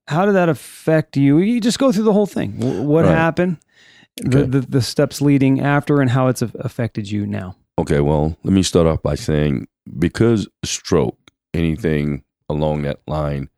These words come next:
Speaker 2: is very sensitive to a lot of people. I wanna make sure I don't offend anyone with things I'm gonna say, but this is my own personal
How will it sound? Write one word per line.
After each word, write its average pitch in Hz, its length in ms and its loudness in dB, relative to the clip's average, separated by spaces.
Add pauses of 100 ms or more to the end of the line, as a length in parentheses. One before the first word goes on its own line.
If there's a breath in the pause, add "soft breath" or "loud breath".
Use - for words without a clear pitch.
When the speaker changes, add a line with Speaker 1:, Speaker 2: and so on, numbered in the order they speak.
(760)
Speaker 2:
is 80 140 -4
very 110 220 2
sensitive 90 560 0
to - 100 0
a - 20 2
lot 71 220 0
of 71 100 -6
people. 76 240 -2
I 76 60 -2
wanna 76 100 0
make 76 200 0
sure 78 180 0
I 76 40 2
don't 71 140 -2
offend 110 460 0
anyone 62 500 -2
with - 180 -4 (120)
things 80 160 -2
I'm 69 80 -8
gonna 71 180 -2
say, 80 240 0
but 64 160 -6
this 76 240 -4
is 78 80 -6
my 78 180 0
own 80 320 0 (540 soft breath)
personal 80 720 0